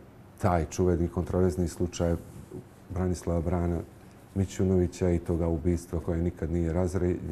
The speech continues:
je razjašnjeno. Ovaj, uloga sadašnjeg specijalnog tužioca Katnića u njemu, tako jedan zanimljiv članak, podsjećanje.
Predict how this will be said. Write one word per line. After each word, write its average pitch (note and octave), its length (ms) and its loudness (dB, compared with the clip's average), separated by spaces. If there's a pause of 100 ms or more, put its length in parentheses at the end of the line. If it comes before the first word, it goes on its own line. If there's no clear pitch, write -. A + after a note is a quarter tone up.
(180)
je F2+ 140 0
razjašnjeno. F2+ 840 2 (400)
Ovaj, F2+ 440 6
uloga F2 680 4 (500)
sadašnjeg E2 540 -2
specijalnog E2 600 -2
tužioca E2 640 -2 (300)
Katnića F2+ 600 0
u E2 120 2
njemu, E2 500 0 (560)
tako F2 280 -2
jedan D#2+ 220 0
zanimljiv E2 840 -2
članak, F2 500 -2
podsjećanje. E2+ 760 -2